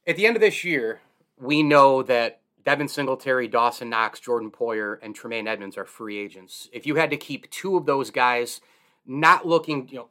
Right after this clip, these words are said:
I know, I know the financial things, uh, they're all over the place, structured, uh, prorated, uh, back end the deal. Do you, you know, put a lot of it into the, i-, into, into the guaranteed money and your bonus? And I get that.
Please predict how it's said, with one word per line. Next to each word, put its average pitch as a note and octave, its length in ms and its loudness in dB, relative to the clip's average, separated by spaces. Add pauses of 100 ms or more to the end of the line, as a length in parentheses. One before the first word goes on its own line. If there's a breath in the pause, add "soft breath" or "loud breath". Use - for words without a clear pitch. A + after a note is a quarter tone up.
(160)
I C#3+ 120 2
know, E3 180 -2
I D3 100 2
know D3 120 2
the C3 80 -4
financial C#3 640 -2
things, C3 440 -10
uh, C3 120 -14 (340)
they're C3+ 180 2
all C3 180 2
over B2 180 0
the A#2 80 -10
place, A#2+ 500 -8 (360 soft breath)
structured, C#3+ 920 0
uh, A2 360 -8 (380)
prorated, D3 800 0 (340 soft breath)
uh, F2 120 -20
back C#3 420 -2
end C#3+ 480 -2
the C#3+ 80 -6
deal. C#3+ 400 0
Do B2+ 160 -10
you, A#2+ 480 -8
you B2 60 -12
know, A#2+ 100 -4
put C#3+ 220 -4
a - 20 0
lot C3+ 220 0
of B2 80 -6
it C3 80 -6
into C3 160 -6
the, A2+ 320 -4
i-, B2 300 -14
into, A#2+ 380 -10
into A#2 200 -12
the A2+ 60 -14
guaranteed C#3+ 460 -4
money C3 260 0
and A#2+ 60 -8
your A2 120 -8
bonus? C3+ 340 -4
And C#3 80 -12
I C3 140 -4
get D3+ 220 -8
that. A2+ 180 -8